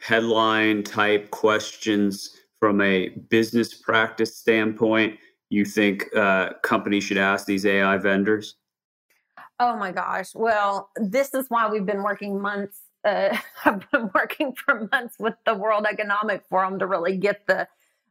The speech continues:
Speaker 2: all of those out on the table as to all the different varied things you need to be asking, uh, vendors. But definitely, um,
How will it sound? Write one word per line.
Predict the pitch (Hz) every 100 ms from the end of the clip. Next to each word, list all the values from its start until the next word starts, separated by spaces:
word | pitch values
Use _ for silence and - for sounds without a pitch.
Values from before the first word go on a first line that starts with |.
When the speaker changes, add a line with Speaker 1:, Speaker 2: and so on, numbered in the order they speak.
| _
Speaker 2:
all | - 220 220 220
of | 202
those | 214 196
out | 202 190 190
on | 190
the | 196 190
table | 208 202 185 185 185
as | 185 -
to | - -
all | 185 196 202
the | 202
different | 190 202 - 190 180 -
varied | 185 196 202 190 185 -
things | 202 196 196
you | 190
need | 185
to | 180
be | 175 180
asking, | 180 190 - 185 180 180 175 -
uh, | 180 180 180
vendors. | 190 196 185 180 180
But | 196 190 175
definitely, | 208 208 220 196 185 180 180 180 _ _ _ _ _ -
um, | 202 196 190